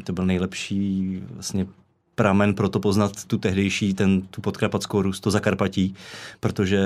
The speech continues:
mm, za Sovětského svazu se tam samozřejmě pochopitelně nic nevydalo, mapy byly i vlastně, eh, matoucí, falešný. A ten prvorepublikový průvodce plný map byl vlastně studánkou nevyčerpatelnou, byť samozřejmě spousta těch stezek už neexistovala. A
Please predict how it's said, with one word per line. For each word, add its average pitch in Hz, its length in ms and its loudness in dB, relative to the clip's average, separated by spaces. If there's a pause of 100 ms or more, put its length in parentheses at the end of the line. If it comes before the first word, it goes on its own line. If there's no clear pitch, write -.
(260)
mm, 95 580 -4
za 95 280 -4
Sovětského 101 420 0
svazu 101 260 0
se - 100 -4
tam 101 240 4
samozřejmě 95 380 2
pochopitelně 95 500 0
nic 95 160 0
nevydalo, 92 440 2
mapy 98 260 0
byly 92 240 2
i 92 160 -2
vlastně, 92 400 -4 (220)
eh, 87 100 -4
matoucí, 92 480 -2
falešný. 92 520 0 (480)
A - 60 -6
ten 101 160 4
prvorepublikový 101 840 4
průvodce 101 560 2
plný 95 340 2
map 95 360 4 (180)
byl 90 440 2
vlastně 90 300 -4 (280)
studánkou 95 560 2
nevyčerpatelnou, 95 720 2
byť 90 140 0
samozřejmě 90 580 0 (320)
spousta - 340 -6
těch 92 120 -2
stezek 87 300 -4
už 95 160 -10
neexistovala. 85 640 -2 (840)
A 87 100 -6